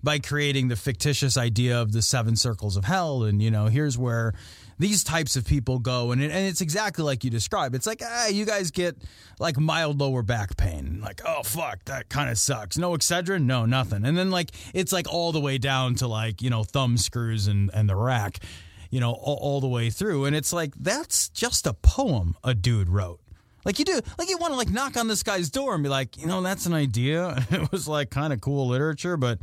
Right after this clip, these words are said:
it's not true. Like, you probably grew up with that idea. Everybody kinda did. It's been kind of consumed by the, uh, collective consciousness, but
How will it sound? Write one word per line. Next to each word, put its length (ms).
it's 260
not 300
true. 520
Like, 240
you 520
probably 520
grew 260
up 140
with 120
that 200
idea. 420
Everybody 420
kinda 320
did. 340
It's 140
been 220
kind 240
of 180
consumed 800
by 220
the, 300
uh, 200
collective 580
consciousness, 680
but 260